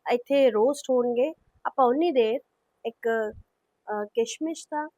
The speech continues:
ਤੇ ਕਾਜੂ ਦਾ ਇੱਕ ਪੇਸਟ ਬਣਾ ਲੈਂਦੇ ਹਾਂ, ਇੱਕ ਪਾਊਡਰ ਬਣਾ ਲੈਂਦੇ ਹਾਂ।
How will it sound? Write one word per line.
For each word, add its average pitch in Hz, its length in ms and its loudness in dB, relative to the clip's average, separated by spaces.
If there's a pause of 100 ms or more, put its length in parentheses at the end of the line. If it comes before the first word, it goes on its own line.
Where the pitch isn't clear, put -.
(500)
ਤੇ 220 280 -2
ਕਾਜੂ 214 480 -6
ਦਾ 240 220 -4 (160)
ਇੱਕ 214 440 -4 (100)
ਪੇਸਟ 247 360 0
ਬਣਾ 233 160 0
ਲੈਂਦੇ 226 260 -2
ਹਾਂ, 269 80 -4
ਇੱਕ 254 160 -8
ਪਾਊਡਰ 208 280 -4
ਬਣਾ 233 240 -4
ਲੈਂਦੇ 226 300 -4
ਹਾਂ। 294 60 -8